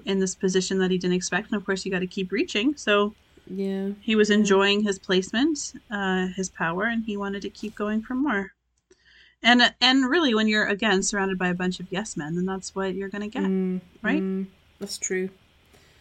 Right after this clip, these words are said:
Speaker 2: And of course, the, um, he hated the High Septon.
Speaker 1: Yes.
Speaker 2: And,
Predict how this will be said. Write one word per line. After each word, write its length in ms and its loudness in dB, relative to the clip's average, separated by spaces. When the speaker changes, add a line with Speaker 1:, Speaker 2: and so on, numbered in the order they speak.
Speaker 2:
And 60 2
of 140 0
course, 420 8
the, 300 6
um, 320 2
he 280 2
hated 500 4
the 300 0
High 200 -2
Septon. 680 -4
Speaker 1:
Yes. 360 -10
Speaker 2:
And, 460 4